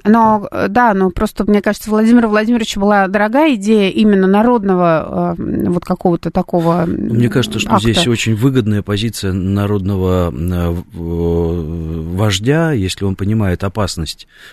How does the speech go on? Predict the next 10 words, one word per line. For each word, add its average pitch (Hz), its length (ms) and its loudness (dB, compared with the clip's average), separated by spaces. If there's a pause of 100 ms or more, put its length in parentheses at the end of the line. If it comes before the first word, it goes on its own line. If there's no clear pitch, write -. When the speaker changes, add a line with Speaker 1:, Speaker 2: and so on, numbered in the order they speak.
(100)
Speaker 2:
а, 76 340 -4
процедуры, 123 600 -2
то 90 180 -6
её 113 160 0
можно 117 240 -2
заменить 95 360 -2
чем-то 90 320 -4
не 90 120 0
менее 113 300 0
легитимным. 80 600 -6